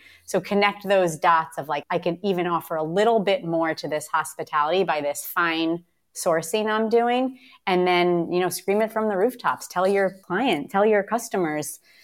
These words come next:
you know, "We are an olive oil restaurant. We are organic, grass-fed, this." Like, you know, start slow, but get after some really high-quality principles. I mean, the state of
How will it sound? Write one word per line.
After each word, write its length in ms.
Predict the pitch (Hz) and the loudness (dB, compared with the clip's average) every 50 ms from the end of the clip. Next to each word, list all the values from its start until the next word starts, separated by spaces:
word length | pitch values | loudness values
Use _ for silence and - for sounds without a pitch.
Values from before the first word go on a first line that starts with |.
| - - - - - _ | -20 -20 -20 -20 -20 _
you 80 | - 156 | -8 -4
know, 60 | 139 | 0
"We 180 | 170 208 220 - | 2 2 4 4
are 140 | 185 170 160 | 4 2 2
an 140 | 151 156 - | 0 -2 0
olive 300 | 185 196 214 226 208 196 | 0 2 4 4 4 2
oil 320 | 208 208 202 202 196 196 180 | 2 2 2 2 2 4 2
restaurant. 640 | 170 156 - - - - 147 139 135 135 135 139 151 | 2 0 0 -8 -8 -8 -8 -8 -8 -12 -14 -10 -4
We 220 | 160 170 175 175 | -2 0 2 2
are 360 | 170 151 147 147 143 143 143 - _ _ _ _ _ - | 2 4 2 2 2 -2 -4 -10 _ _ _ _ _ -6
organic, 580 | 170 156 147 135 196 196 202 208 208 202 196 - - - - - _ _ _ _ | -4 -4 -2 0 2 2 2 2 0 -2 -4 -8 -14 -20 -20 -20 _ _ _ _
grass-fed, 840 | - 190 196 190 190 - - 208 196 190 190 190 180 175 156 151 - | 0 0 0 0 -2 -8 -4 -2 0 0 2 0 -2 -4 -6 -8 -4
this." 480 | 170 170 175 - 147 - - - - - | 0 2 2 2 0 -2 -4 -2 -2 -2
Like, 200 | 170 147 147 - _ - | -2 -4 -4 -6 _ -4
you 80 | 185 170 | -2 -2
know, 260 | 156 160 175 175 175 | 0 0 -2 -2 -4
start 400 | - - - 185 175 185 180 - | -8 -8 -2 0 0 0 -2 -6
slow, 320 | - - 202 190 202 220 226 | -8 -4 -2 0 0 0 2
but 260 | 208 180 - - - | 2 0 -2 -2 -2
get 140 | - 175 185 | -2 0 2
after 320 | 190 202 196 196 214 196 | 2 0 0 -2 -8 -8
some 240 | - - 185 175 165 | -6 -4 -4 -2 0
really 260 | 170 170 165 170 170 | 0 0 0 0 0
high-quality 580 | 165 160 160 160 156 - 170 165 160 160 160 160 | 0 -2 -2 -2 -2 0 0 0 0 0 -2 -4
principles. 440 | - 170 165 160 202 220 247 240 - | -4 -6 -4 -2 0 0 2 2 2
I 80 | - | 0
mean, 160 | 202 208 208 202 | 2 2 2 0
the 80 | 196 | 0
state 340 | 180 202 - 220 254 285 294 | -2 -2 0 2 2 2 4
of 200 | 254 196 160 | 2 0 0